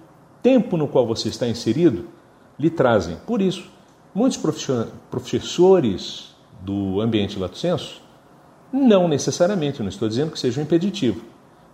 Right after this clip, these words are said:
não são mestres nem doutores, são especialistas setoriais, profissionais que, por notório saber acumulado, experiência pragmática em algumas áreas, ensinam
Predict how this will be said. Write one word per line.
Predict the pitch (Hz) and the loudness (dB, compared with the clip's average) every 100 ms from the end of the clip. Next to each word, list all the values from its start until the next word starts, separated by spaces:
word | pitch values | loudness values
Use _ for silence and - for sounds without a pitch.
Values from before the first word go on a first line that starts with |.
| _ | _
não | 285 269 | -4 -2
são | 262 | 2
mestres | 254 180 175 180 170 | 4 4 0 -2 -4
nem | 170 | -2
doutores, | 170 202 170 147 135 - - - _ _ _ | 0 2 4 2 2 -8 -14 -20 _ _ _
são | - 254 | -6 -2
especialistas | 233 - - 202 220 208 151 | -2 -2 -2 0 0 0 -2
setoriais, | 139 - 113 87 - - - - _ _ _ _ _ _ _ - | -2 0 2 0 -2 -16 -20 -20 _ _ _ _ _ _ _ -4
profissionais | 117 - 180 147 131 170 - - - - _ _ _ | -4 0 0 2 2 -2 -6 -12 -16 -20 _ _ _
que, | 107 95 87 | -2 -2 -2
por | - 120 | -2 0
notório | 131 123 139 139 | 0 2 2 0
saber | - 165 131 156 | -2 -2 0 0
acumulado, | 156 - 117 120 127 139 - - _ _ _ | 0 -2 0 4 2 0 -10 -20 _ _ _
experiência | 110 - 123 117 120 - - 85 - - - | -10 -4 0 2 0 -4 -8 -8 -10 -20 -6
pragmática | 127 113 107 147 - - | -2 0 0 -2 -6 -6
em | 104 | -4
algumas | 95 127 143 | -2 -2 -2
áreas, | 107 117 131 - - _ _ _ _ _ _ _ _ - | 0 0 -4 -14 -20 _ _ _ _ _ _ _ _ -4
ensinam | 170 165 - 233 196 92 | 0 0 0 2 2 0